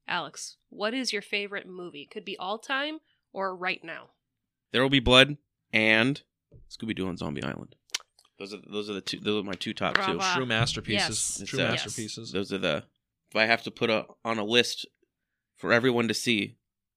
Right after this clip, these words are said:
Speaker 2: the greatest movie of all time, it's just those two.
Speaker 3: You, you, you've gotten rid of Boogie Nights? That was your favorite for so
Speaker 2: I mean,
Speaker 3: long.
Speaker 2: I love Boogie Nights. Boogie Nights is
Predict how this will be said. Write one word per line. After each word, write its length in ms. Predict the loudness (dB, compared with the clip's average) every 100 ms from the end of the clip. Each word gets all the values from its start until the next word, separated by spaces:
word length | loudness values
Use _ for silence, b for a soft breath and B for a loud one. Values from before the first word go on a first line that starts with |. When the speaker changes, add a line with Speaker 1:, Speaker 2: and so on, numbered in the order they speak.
| -12
Speaker 2:
the 80 |
greatest 340 | 0 4 4 2
movie 180 | 2 2
of 100 | 4
all 120 | 4
time, 380 | 4 2 2 -2 -12 _ _ _ -18
it's 100 | -10
just 200 | -8 -4
those 200 | -4 -4
two. 220 | -4 -6 -6 -12 -18 _ _ _ _ _ _ _ -4
Speaker 3:
You, 200 | -2 -2 _ _ _ _ _ -20 -18
you, 320 | -10 -8 -8 -8
you've 260 | -8 -6
gotten 260 | -4 -4 -2
rid 140 | -2
of 100 | 0
Boogie 240 | -2 -2 -2
Nights? 300 | -4 -4 -6
That 140 | -4
was 100 | -4
your 60 | -4
favorite 280 | -4 -4
for 120 | -4 -4
so 120 | 4
Speaker 2:
I 80 | 6
mean, 100 | 10
Speaker 3:
long. 100 | 12
Speaker 2:
I 40 |
love 180 | 12 8
Boogie 220 | 6 4
Nights. 320 | 2 -2 -8 -14
Boogie 300 | 2 4 8
Nights 340 | 8 6 2 -4
is 340 | -4 -4 -12